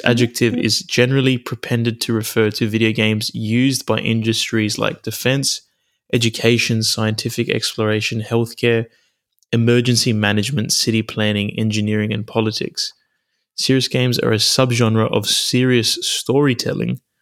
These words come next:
Speaker 1: where storytelling is applied outside the context of entertainment, where the narration progresses as a sequence of patterns, impressive in quality,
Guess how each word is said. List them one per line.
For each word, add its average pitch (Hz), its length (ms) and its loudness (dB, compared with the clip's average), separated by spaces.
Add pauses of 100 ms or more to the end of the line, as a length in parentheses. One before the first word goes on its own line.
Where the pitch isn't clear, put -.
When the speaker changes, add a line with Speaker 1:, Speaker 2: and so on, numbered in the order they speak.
(320)
Speaker 1:
where 123 120 0
storytelling 117 600 0
is 113 140 0
applied 110 440 0
outside 117 460 0
the 117 80 -2
context 113 560 -2
of - 140 -4
entertainment, 107 720 -4 (540)
where 117 100 0
the 117 80 2
narration 110 680 2
progresses 110 680 0
as 107 200 -2
a 107 80 0
sequence 113 580 -2
of - 140 -4 (300)
patterns, 139 560 0 (720)
impressive 120 560 -2
in 110 180 -2
quality, 110 640 0